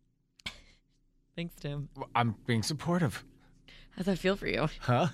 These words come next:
Speaker 1: little awkward,
Speaker 2: Could
Speaker 1: huh?
Speaker 2: you say that in a little higher
Speaker 1: Yeah.
Speaker 2: voice, please?
Speaker 1: How's that feel for you?
Speaker 2: That's better.
Speaker 1: <laughs> Okay, first of all, my voice is always deep anyway. Testosterone's not gonna make me sound like any more of a
Speaker 2: Good morning,
Speaker 1: dude.
Speaker 2: Jim. How are
Speaker 1: I, like,
Speaker 2: you?
Speaker 1: already have a raspy dude type
Speaker 2: Ah, you're scaring me.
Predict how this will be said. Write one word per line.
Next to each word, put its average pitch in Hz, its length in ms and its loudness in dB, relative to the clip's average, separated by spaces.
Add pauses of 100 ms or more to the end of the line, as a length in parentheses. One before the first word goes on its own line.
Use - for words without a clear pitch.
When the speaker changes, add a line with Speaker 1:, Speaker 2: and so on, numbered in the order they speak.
(100)
Speaker 1:
little 160 140 0
awkward, - 300 0
Speaker 2:
Could - 80 4
Speaker 1:
huh? - 60 2
Speaker 2:
you 196 40 2
say 247 160 0
that 208 140 2
in 156 60 -4
a 127 40 0
little 113 200 0
higher 90 280 -2
Speaker 1:
Yeah. 185 120 4
Speaker 2:
voice, - 140 -2
please? 98 300 -4
Speaker 1:
How's 605 180 4
that 587 140 2
feel 587 220 0
for 587 80 -2
you? 523 200 2
Speaker 2:
That's - 180 0
better. 160 440 -4
Speaker 1:
<laughs> - 40 -8 (360)
Okay, 302 200 0
first 370 280 0
of 330 80 2
all, 311 100 4
my 311 140 2
voice 339 260 0
is 285 100 -2
always 277 320 2
deep 262 220 -2
anyway. 247 560 2 (300)
Testosterone's 254 680 0
not 233 160 2
gonna 233 140 0
make 226 240 0
me 220 100 0
sound 208 300 2
like 190 200 8
any 220 160 -4
more 208 220 -2
of 196 80 2
a 120 80 6
Speaker 2:
Good 117 100 -2
morning, 147 260 4
Speaker 1:
dude. 120 60 -2
Speaker 2:
Jim. 127 240 2
How 120 220 2
are 127 240 2
Speaker 1:
I, 113 60 2
like, 107 80 2
Speaker 2:
you? 104 60 -2
Speaker 1:
already 226 360 0
have 208 160 2
a 196 80 -2
raspy 190 460 -2
dude 180 280 0
type 571 140 6
Speaker 2:
Ah, 605 300 2
you're 523 140 0
scaring 494 580 -2
me. 392 60 -4